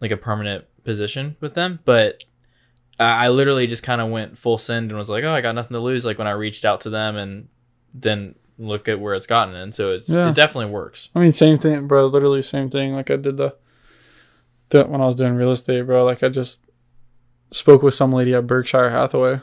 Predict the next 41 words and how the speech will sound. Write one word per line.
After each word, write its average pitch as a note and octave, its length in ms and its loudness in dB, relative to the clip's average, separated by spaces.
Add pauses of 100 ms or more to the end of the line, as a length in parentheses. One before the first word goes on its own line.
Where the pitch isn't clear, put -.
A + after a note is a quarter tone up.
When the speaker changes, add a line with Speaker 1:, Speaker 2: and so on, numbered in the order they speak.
(140)
Speaker 2:
which D3+ 220 -6
is C#3 120 -4
owned C#3 120 -2
by C3+ 120 6
Warren C3+ 260 0
Buffett, C#3 380 0
the C#3+ 100 -2 (240)
most D3 200 -2
successful C#3 440 0
investor C3+ 320 -2
of C3+ 80 0
all C3 140 0
time. C#3 260 -2
And B2+ 80 -2
I B2+ 40 -2
was C3 120 -4
like, A#2+ 160 -4
"Bro, B2+ 160 0
if A#2+ 80 -4
they B2+ 140 -2
tell C3 180 -2
me B2 140 0
no, A#2 260 -2
like, A2+ 320 -6 (300)
<laughs> - 280 -4
okay." C3+ 500 10 (220)
Speaker 1:
Yeah. A#2 160 -6
Speaker 2:
'Cause, - 240 10 (140)
you D3 120 4
know, A#2 200 4
<clears throat> D#3+ 500 -10
a C#3 100 8
month C3+ 260 6
ago, B2+ 160 10
I B2+ 40 10
didn't B2+ 200 4
have B2 160 2
my A#2+ 80 4
real B2+ 240 8
estate B2 240 6
license. A2+ 400 0